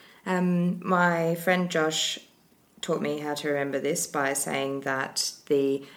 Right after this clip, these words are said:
boundaries is like a brevis sandwich because you've got the two longus on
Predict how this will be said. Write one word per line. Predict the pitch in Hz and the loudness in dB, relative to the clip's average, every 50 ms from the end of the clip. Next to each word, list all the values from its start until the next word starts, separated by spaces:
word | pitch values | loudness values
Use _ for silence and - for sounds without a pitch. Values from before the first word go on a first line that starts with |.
| - - | -10 -4
boundaries | - 139 143 147 147 143 143 143 139 139 143 | 0 2 2 2 2 2 2 2 2 0 -2
is | 143 139 | -2 -4
like | 143 139 143 | -6 -4 -4
a | 147 139 | -4 -2
brevis | - 139 135 135 151 147 - - | 0 2 2 2 0 0 0 0
sandwich | - - 139 139 143 151 175 220 - - - - - - - | 0 0 -2 -4 -4 -2 -2 -2 -2 -2 -4 -6 -8 -6 -6
because | - 147 147 139 143 | -6 -6 -6 -6 -6
you've | 139 143 | -6 -4
got | - 143 - - | -4 -4 -4 -4
the | 147 | -6
two | 143 - - 143 139 139 143 139 143 | -6 -2 0 2 2 2 2 0 0
longus | 139 139 135 135 135 143 143 - - - - - - - _ _ _ _ _ _ - _ _ - | 0 0 0 0 -2 -2 -2 -2 -2 -2 -4 -4 -6 -12 _ _ _ _ _ _ -20 _ _ -6
on | 156 143 139 135 139 135 139 143 143 143 | -4 -2 -2 -2 -2 -4 -4 -6 -8 -10